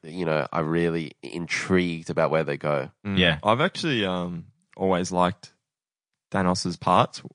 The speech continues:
Speaker 2: especially in, um, Guardians of the Galaxy when he's having that little meeting with Ronan.
Speaker 1: Yeah.
Speaker 2: He's like, "You have the demeanor of a s-, small child."
Speaker 1: Yeah,
Speaker 2: I was like,
Speaker 1: yeah.
Speaker 2: "This guy's funny." Like, I always have found him to be funny sort of thing.
Speaker 3: Mm.
Speaker 2: And, and his part in the trailer where he's talking about fun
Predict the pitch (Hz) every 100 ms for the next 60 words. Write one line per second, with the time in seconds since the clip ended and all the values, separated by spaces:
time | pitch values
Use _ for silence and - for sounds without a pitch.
0 | _ _ _ - - 143 - 175 156 120
1 | 107 95 95 95 95 95 104 90 87 92
2 | 98 101 90 - _ _ - 95 95 90
3 | 98 95 92 90 - _ - 92 90 87
4 | 87 92 90 90 85 87 87 87 110 165
5 | - 92 80 76 92 87 82 - - 95
6 | 95 87 80 82 85 85 85 82 80 -
7 | - - - 85 82 - 87 82 80 80
8 | - - 90 87 - 113 90 127 82 73
9 | - 196 208 - - 120 175 - - 107
10 | 104 110 110 131 110 110 95 98 98 95
11 | 92 92 95 85 92 90 87 - 92 90
12 | 82 98 98 101 - 107 110 113 - 104
13 | 101 101 92 90 90 - 92 92 92 90
14 | 90 - 92 92 90 85 - - 92 90
15 | 87